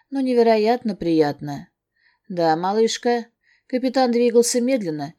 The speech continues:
практически полностью выходя из нее и снова толкаясь внутрь,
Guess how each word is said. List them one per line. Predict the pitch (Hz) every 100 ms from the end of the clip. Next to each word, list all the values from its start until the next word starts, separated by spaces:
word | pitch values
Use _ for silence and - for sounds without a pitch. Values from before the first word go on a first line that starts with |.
| _ _ -
практически | 190 180 - 170 170 -
полностью | 165 226 254 226 - 190
выходя | 185 196 180 196 247
из | 208 175
нее | 160 151
и | 139 185
снова | 175 - 208 233
толкаясь | 226 175 165 190 185 180 -
внутрь, | 240 214 147